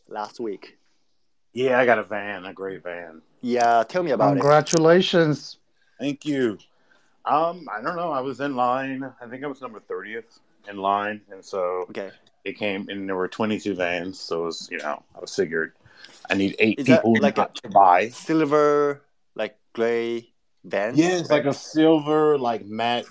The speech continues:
Speaker 2: gray van with, like, special lights on top. Um, I think there's gonna be some rating. It'll be able to carry at least one passenger, and then the rest of the utility will likely be for cargo.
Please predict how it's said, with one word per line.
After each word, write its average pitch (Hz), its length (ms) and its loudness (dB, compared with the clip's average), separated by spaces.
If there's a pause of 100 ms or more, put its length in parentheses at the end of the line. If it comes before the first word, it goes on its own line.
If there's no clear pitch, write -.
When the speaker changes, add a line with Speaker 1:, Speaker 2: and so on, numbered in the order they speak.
Speaker 2:
gray 110 500 -2
van 104 680 -6
with, 92 160 -16
like, 92 260 -8
special 101 480 -6
lights 95 360 -2
on 95 220 -8
top. 90 520 -2 (540)
Um, 90 480 -2
I 107 80 -8
think 113 520 -10
there's 101 180 -10
gonna 104 160 -12
be 101 120 -12
some 101 280 -6
rating. 98 480 -4
It'll 104 180 -2
be 107 260 -2
able 107 120 -2
to 101 60 -6
carry 95 540 -6
at 101 80 -14
least 98 280 -18
one 95 200 -8
passenger, 90 760 -4 (280)
and - 360 -8
then 92 120 -8
the 92 100 -2
rest 87 260 -4
of 87 60 -16
the 90 60 -8
utility 87 560 0
will 85 240 0
likely 87 320 4
be 87 120 -4
for 85 140 -8
cargo. 82 440 2